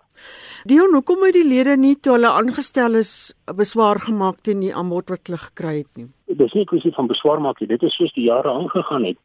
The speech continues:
Speaker 2: het Mango al hoe meer agteruit gegaan en die, en die mark het vooruit gegaan. Ehm, as ons gaan kyk na, eh, S A L, hulle vleeniers het agt punt vyf persent gekry hierdie jaar. Eh, ons weet in wat se toestand is S A L, maar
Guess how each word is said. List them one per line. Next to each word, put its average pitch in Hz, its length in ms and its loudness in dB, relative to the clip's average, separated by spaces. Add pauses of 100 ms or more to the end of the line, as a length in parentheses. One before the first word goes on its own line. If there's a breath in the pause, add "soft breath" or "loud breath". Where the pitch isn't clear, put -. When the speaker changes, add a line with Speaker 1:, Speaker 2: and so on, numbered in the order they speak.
Speaker 2:
het 107 160 0
Mango 123 360 2
al 123 140 0
hoe 127 180 2
meer 123 220 0
agteruit 117 440 -4
gegaan 104 400 -4
en 104 80 -4
die, 113 220 -2
en 107 120 2
die 107 160 0
mark 101 300 -2
het - 140 -8
vooruit 104 340 -2
gegaan. - 340 -8 (180)
Ehm, 107 340 0
as - 220 -2
ons 123 100 -2
gaan 127 160 0
kyk 127 240 -2
na, 117 280 0 (160)
eh, 110 440 -2
S - 80 -8
A 120 100 -4
L, 123 360 2
hulle 107 180 -4
vleeniers 117 600 0
het 113 140 -10
agt - 220 -12
punt 123 160 -4
vyf 113 240 -2
persent 113 340 -6
gekry 101 340 -4
hierdie 143 260 -2
jaar. - 180 -8 (200)
Eh, 113 300 -2
ons 127 200 -2
weet 135 180 0
in 139 80 -2
wat 123 160 -2
se 113 140 -6
toestand 156 400 -2
is - 100 -2
S - 260 -4
A 87 180 0
L, 95 40 -2
maar 101 260 -2